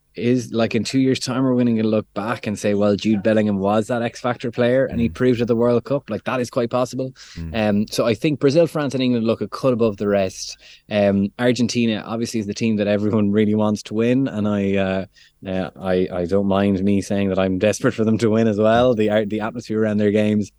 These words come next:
Speaker 1: has been amazing. Messi has been amazing. <laughs> I mean, just, Joe, it's the first time I've ever seen him play in the flesh. And, like, what a, honestly, I, I was listening with a lot of interest to your conversation on the Sunday paper review.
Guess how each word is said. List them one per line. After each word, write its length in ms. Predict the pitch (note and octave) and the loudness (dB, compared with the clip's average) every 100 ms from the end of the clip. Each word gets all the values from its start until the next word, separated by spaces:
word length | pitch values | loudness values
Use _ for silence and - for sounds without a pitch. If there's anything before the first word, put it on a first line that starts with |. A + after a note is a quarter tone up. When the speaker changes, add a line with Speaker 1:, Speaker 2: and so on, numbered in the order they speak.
| _ _ | _ _
Speaker 1:
has 140 | - G2 | -6 -2
been 100 | G2 | 0
amazing. 680 | F#2+ G2 G#2+ B2 A#2+ B2+ B2 - _ _ | 0 2 2 2 2 0 -4 -12 _ _
Messi 500 | G#2 A#2+ A2+ C3+ C3 - _ _ - | -2 -2 0 2 0 -2 _ _ -6
has 180 | G#2+ | -4
been 180 | F#2 A2 | 0 2
amazing. 500 | G2+ G#2 A2+ A#2+ B2+ A#2+ | 4 4 2 0 -2 -6
<laughs> 60 | - | -4
I 120 | B2 | 0
mean, 300 | D3 B2 A#2 | 4 4 4
just, 340 | G#2+ B2+ A#2 - - - - | 4 2 0 -4 -20 -20 0
Joe, 160 | B2+ | 2
it's 100 | A2+ | 2
the 80 | G#2+ | 0
first 220 | C3+ B2+ | 0 0
time 120 | B2 | 2
I've 140 | A2 G#2 | 0 2
ever 160 | G#2+ | 2
seen 160 | G2+ G#2+ | 0 -2
him 80 | G2+ | -4
play 140 | A2 | -2
in 80 | G2+ | -2
the 60 | F#2 | -2
flesh. 300 | A2 G#2+ - | 0 0 0
And, 120 | G2 | -4
like, 140 | F#2+ | -4
what 320 | F#2 A2 A2+ F#2+ | -2 2 2 0
a, 100 | F#2 - - - | -6 -14 -16 -4
honestly, 380 | B2+ C3+ A#2 G#2+ | -2 -2 2 2
I, 180 | G#2 | 2
I 40 | A2+ | 0
was 200 | A2 A2 - | -2 -6 -2
listening 360 | C3+ C#3+ C3 | -2 0 2
with 120 | A2+ G#2+ | 2 2
a 20 | |
lot 220 | G#2+ A#2 | 4 2
of 60 | G#2+ | 2
interest 280 | A2 A2+ G2+ | 0 -4 -4
to 60 | A2 | 0
your 160 | G#2 | 0
conversation 560 | G2 G#2+ G2+ A2+ A2 A2 | 0 -2 0 0 0 0
on 80 | G2+ | -2
the 80 | |
Sunday 220 | G2 A2 G2+ | -2 -2 0
paper 260 | A2 A2 | 0 2
review. 400 | G#2+ G2 G2+ F#2 | 2 2 0 0